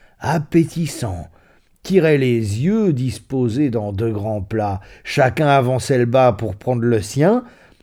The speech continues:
craignant qu'il n'y en eût pas assez, mais il en resta quatre. Et maître Chicot,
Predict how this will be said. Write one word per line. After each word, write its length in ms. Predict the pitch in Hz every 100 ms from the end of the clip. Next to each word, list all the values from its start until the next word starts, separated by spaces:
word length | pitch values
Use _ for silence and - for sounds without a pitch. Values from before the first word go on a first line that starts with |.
| _
craignant 440 | - 147 139 147 147
qu'il 200 | - 143
n'y 100 | 131
en 100 | 135
eût 100 | 127
pas 280 | 135 117 110
assez, 560 | 110 - 170 233 240 - _ -
mais 240 | 117 110
il 200 | 113 120
en 120 | 104
resta 420 | 98 143 - -
quatre. 560 | - 175 170 - - - _ _ _ _ _ _ _ _ _ - -
Et 40 |
maître 340 | 156 156 120 131
Chicot, 520 | - 123 - 135